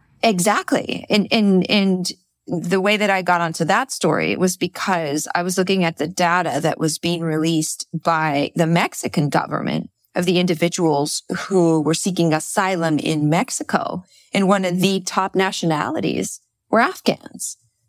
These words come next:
And so I think that is one of the biggest, uh, things that, that people might not understand is that this is different. This is not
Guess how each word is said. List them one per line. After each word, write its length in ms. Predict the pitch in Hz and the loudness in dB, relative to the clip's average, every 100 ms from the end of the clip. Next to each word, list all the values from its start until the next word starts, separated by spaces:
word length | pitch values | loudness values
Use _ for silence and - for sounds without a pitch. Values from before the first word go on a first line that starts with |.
| _ _ _ _ _ _ | _ _ _ _ _ _
And 120 | 214 | 0
so 580 | 190 208 190 180 170 - _ | 2 2 4 2 0 -4 _
I 120 | 196 | -2
think 220 | 247 233 | 2 2
that 280 | 185 180 220 | 2 0 0
is 160 | 208 180 | 0 2
one 180 | 175 | 2
of 140 | 170 160 | 2 0
the 80 | 160 | 0
biggest, 720 | 165 165 156 - - - - _ _ _ _ - | 0 0 -2 -4 -8 -10 -12 _ _ _ _ -20
uh, 240 | - - | -14 -10
things 680 | 180 - 202 190 156 147 - | -10 -2 0 2 2 0 0
that, 320 | 170 147 - _ _ - | 0 0 -2 _ _ -2
that 400 | 160 156 156 - - _ _ 180 - | 0 2 0 -4 -18 _ _ -18 -6
people 320 | - 190 190 | -4 0 2
might 180 | 165 151 | 2 2
not 200 | 143 156 | 0 0
understand 960 | 156 143 - - 180 165 - - - - | 0 0 0 2 2 2 -4 -8 -10 -4
is 240 | 170 160 | -2 -2
that 280 | - 160 139 - | 0 0 -2 -4
this 320 | 160 247 - | 0 0 0
is 120 | 294 | -6
different. 640 | - 175 - 175 - - - _ _ _ _ | 0 0 0 -6 -6 -14 -16 _ _ _ _
This 200 | - 233 | -2 0
is 160 | 262 202 | 0 2
not 540 | 165 165 170 180 175 | 2 2 2 2 -2